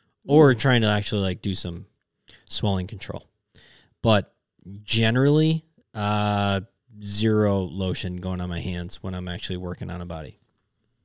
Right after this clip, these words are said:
Speaker 1: So I'm gonna kill that. I'm gonna marry hard.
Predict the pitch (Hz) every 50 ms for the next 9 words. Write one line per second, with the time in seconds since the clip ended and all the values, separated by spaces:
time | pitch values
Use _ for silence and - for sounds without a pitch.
0 | _ _ _ _ _ _ _ _ _ _ _ _ _ _ _ _ _ _ _ _
1 | _ _ _ _ _ _ _ _ _ _ _ _ - - 120 120 123 113 101 -
2 | - 104 98 95 95 98 107 - _ _ _ _ _ _ _ _ _ _ - 113
3 | 127 131 135 123 107 101 104 107 110 113 117 113 113 110 104 101 95 92 90 -
4 | - - _ _ _ _ _ _ _ _ _ _ _ _ _ _ _ _ _ _
5 | _ _ _ _ _ _ _ _ - - - - 123 110 101 92 92 90 87 -